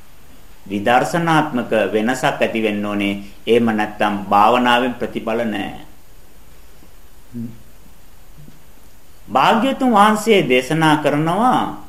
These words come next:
භාවනාවක් කරන්නේ සමාධිය බලාපොරොත්තු වෙමින්. ඇයි මේ සීලය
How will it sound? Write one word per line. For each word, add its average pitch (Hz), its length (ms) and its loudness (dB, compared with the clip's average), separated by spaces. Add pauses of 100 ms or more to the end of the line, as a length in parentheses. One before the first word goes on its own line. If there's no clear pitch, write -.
(1080)
භාවනාවක් 196 880 6
කරන්නේ 165 840 4 (360)
සමාධිය 190 680 4
බලාපොරොත්තු 131 760 2
වෙමින්. 76 280 -10 (2000)
ඇයි 170 280 4
මේ 202 220 6
සීලය 208 480 6